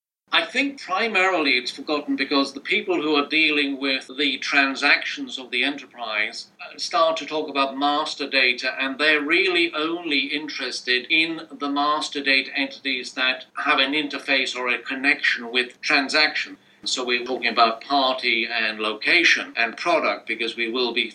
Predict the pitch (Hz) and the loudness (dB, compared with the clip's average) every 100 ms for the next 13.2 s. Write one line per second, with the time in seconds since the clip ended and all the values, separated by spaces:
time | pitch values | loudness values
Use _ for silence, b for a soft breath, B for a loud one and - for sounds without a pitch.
0 | - - 143 127 120 110 - 156 143 135 | -10 -2 0 2 0 -4 -2 0 2 2
1 | - - 143 123 139 151 135 135 127 127 | 0 -6 -4 -4 0 2 2 0 0 0
2 | 123 127 127 120 113 127 131 131 127 123 | 0 -6 -6 -6 -6 -4 -4 0 0 -2
3 | 123 120 113 110 160 165 - - _ _ | -6 -6 -6 -2 2 2 2 -2 _ _
4 | _ _ _ - 175 175 - - 156 226 | _ _ _ 2 2 2 -4 -6 -2 0
5 | 214 160 151 220 196 143 123 123 123 127 | 2 2 4 2 2 0 -2 -2 -4 -4
6 | - 127 131 131 139 165 175 - 120 - | -4 -2 0 -2 2 4 4 0 -4 -6
7 | - - 143 135 139 - 143 - 185 190 | -6 -4 -4 -4 -6 -8 -4 2 2 2
8 | 151 117 - - 127 135 139 - 139 127 | -4 -6 -8 -8 -4 0 0 -2 -6 -8
9 | - - 131 127 147 175 131 - - - | -10 -14 -10 -4 2 2 0 -4 -12 -12
10 | 123 - 170 147 135 135 - - 139 131 | -16 -6 -2 0 0 -2 -8 -10 -6 -2
11 | 143 143 135 131 127 127 135 127 135 131 | -2 -2 -2 -4 -4 -4 -4 2 2 2
12 | 127 123 - 139 123 143 139 139 - 120 | 0 -4 -6 -8 -4 2 2 0 0 0
13 | 120 | 0